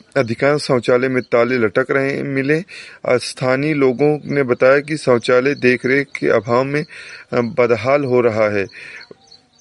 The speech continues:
पुरावा के बंद मिला ताला, देखिए गंदगी का अंबार। लालगंज रामपुर संग्रामगढ़ विकास खंड के पुरावा पंचायत में साढ़े तीन बजे ताला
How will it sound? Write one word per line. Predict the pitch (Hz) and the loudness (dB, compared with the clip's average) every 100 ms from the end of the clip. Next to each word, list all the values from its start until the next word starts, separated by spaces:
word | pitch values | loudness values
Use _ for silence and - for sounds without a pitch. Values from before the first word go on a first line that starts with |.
| _ - | _ 0
पुरावा | 135 135 135 139 - 135 147 143 | 2 4 2 0 -2 2 4 2
के | - 156 151 - _ | -2 -4 -4 -6 _
बंद | 127 120 147 143 131 _ - - - | -4 0 0 0 -2 _ -20 -18 -4
मिला | 117 127 143 147 | -2 2 2 2
ताला, | 139 123 123 139 | 2 2 4 2
देखिए | 123 123 - 135 | 2 0 0 -2
गंदगी | 120 113 113 120 | 0 0 -2 -2
का | 120 120 | 0 0
अंबार। | 117 117 117 | 0 0 0
लालगंज | 117 123 139 135 135 | 2 2 2 0 0
रामपुर | 117 120 123 139 120 | 0 0 -2 -4 -2
संग्रामगढ़ | 120 110 113 127 123 123 | -2 0 0 0 0 0
विकास | 113 123 123 | 2 0 0
खंड | - 120 117 | -2 -6 -4
के | 131 | -4
पुरावा | 135 - 113 117 131 139 - - - - | -4 -4 0 2 0 -4 -14 -20 -12 -4
पंचायत | 120 110 123 135 - | -4 2 2 2 -4
में | 139 147 151 - - - - - - _ _ _ | -4 -4 -6 -16 -18 -20 -20 -20 -20 _ _ _
साढ़े | - - 139 131 135 | -18 -6 0 0 0
तीन | 147 - 143 151 143 | -8 -8 -2 -2 0
बजे | 120 117 139 | 0 0 -2
ताला | - 117 117 123 | 2 2 2 0